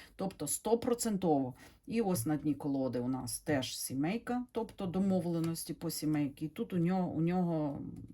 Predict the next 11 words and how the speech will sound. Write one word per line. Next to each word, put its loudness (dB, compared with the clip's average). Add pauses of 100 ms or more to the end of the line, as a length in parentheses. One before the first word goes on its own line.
(260)
конкретні -2
домовленості. 0
Він 4
конкретний 0
їх -4
представник. -2
Все, 4
що 0
відбувається 2
в -2
Україні, 6